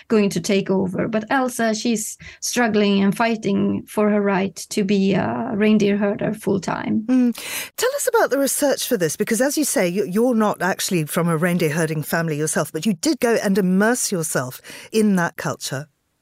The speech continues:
Speaker 1: Yeah, yes, I did. I have a lot of friends and cousins and other relatives who are reindeer herders.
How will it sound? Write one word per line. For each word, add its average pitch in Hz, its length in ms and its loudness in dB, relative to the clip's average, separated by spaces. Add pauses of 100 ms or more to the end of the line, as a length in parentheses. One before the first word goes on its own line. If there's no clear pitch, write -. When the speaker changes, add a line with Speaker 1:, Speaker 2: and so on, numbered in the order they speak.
(140)
Speaker 1:
Yeah, 247 380 2
yes, 247 260 0
I 247 100 2
did. 208 360 0 (300)
I 262 100 0
have 254 240 0
a 240 60 0
lot 233 160 0
of 233 100 -2
friends 285 560 0
and 202 180 0
cousins 262 640 0
and 208 100 0
other 220 280 -2
relatives 254 580 -2
who 240 140 0
are 208 180 0
reindeer 240 380 2
herders. 240 480 -2